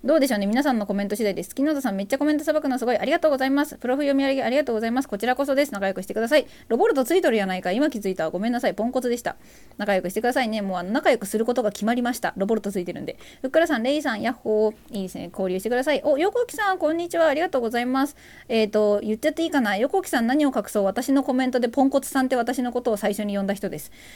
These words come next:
えー、ジンさん、楓ちゃん、全拾い系は一時間六百個目がレッドゾーン。<laughs> そうだね。あの、ちゃんと一つ一つに、あの、何ですか、コメントをつけて返すには一時間六百個目が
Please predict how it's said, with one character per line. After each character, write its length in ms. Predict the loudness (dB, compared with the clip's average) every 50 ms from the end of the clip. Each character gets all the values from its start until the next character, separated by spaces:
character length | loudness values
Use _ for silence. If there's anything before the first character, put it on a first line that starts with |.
| -20 -12 -4
え 120 | 0 2 2
ー、 40 | 4
ジ 100 | 4 2
ン 60 | 2
さ 120 | 2 0
ん、 40 | 0
楓 260 | 4 2 4 4 4
ち 60 | 2
ゃ 80 | 2 2
ん、 80 | 2 2
全 180 | 4 4 4
拾 180 | 4 4 4 2
い 60 | 2
系 140 | 2 2 2
は 80 | 2
一 160 | 2 0 -2 -4
時 80 | -4
間 120 | -2 -2 0
六 120 | 0 -2 -2
百 160 | -2 -4 -2
個 60 | 0
目 100 | 0 0
が 100 | 0 -2 0
レ 60 | 2
ッ 120 | 2 6
ド 80 | 6 6
ゾ 140 | 8 8 6
ー 20 |
ン。 40 | 6
<laughs> 20 |
そ 180 | 8 8 10 10
う 60 | 10
だ 120 | 10 8
ね。 260 | 6 6 4 4 2 0 -4 -10 -10 -8 -4
あ 140 | -2 0 2
の、 200 | 2 2 0 0
ち 80 | 2 0
ゃ 40 | 0
ん 80 | 0
と 100 | 2 0
一 200 | 0 0 0 0
つ 120 | 2 2 2
一 200 | 2 2 -2 -2
つ 140 | 0 2 2
に、 120 | 2 2
あ 80 | 2 -2
の、 140 | -4 -4 -6 -6 -8 -10 -16 -20 -16 -6 0
何 120 | 2 2 2
で 80 | 2
す 60 | -2
か、 100 | -4 -4
コ 140 | 0 2 4
メ 100 | 4 4
ン 80 | 4 4
ト 100 | 2 2
を 60 | 0
つ 100 | 0 0
け 120 | -2 0
て 100 | 0 -2
返 220 | -4 0 0 0 0
す 100 | 2 2
に 120 | 2 2
は 60 | 2
一 200 | 2 2 4 4
時 100 | 6 6
間 180 | 4 4 4 2
六 160 | 2 2 0
百 140 | -2 -2 0
個 100 | 2 2
目 200 | 4 4 4 2
が 80 | 2